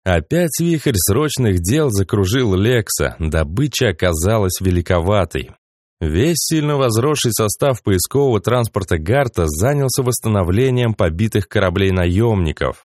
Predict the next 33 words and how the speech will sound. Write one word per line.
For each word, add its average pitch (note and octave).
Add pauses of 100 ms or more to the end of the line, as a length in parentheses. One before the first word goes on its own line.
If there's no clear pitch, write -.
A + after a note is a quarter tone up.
(280)
Эсминец C#3+
Лекса E3
только C#3+
успевал C3+
проводить F#2
немного C3
подремонтированные A#2
суда F2
вглубь G2+
системы. F2+ (680)
Несмотря G2+
на E3
имевшиеся D3
карты C3+
минных B2+
постановок G#2+
и G2
орбиты G2+
их F2
движения, F2+
путь F3
на D#3
малой C#3
скорости C#3
сквозь B2
опасное A2+
поле C#3
достаточно A2+
труден A2+
и A2+
длителен G#2
по G2+
времени. F2+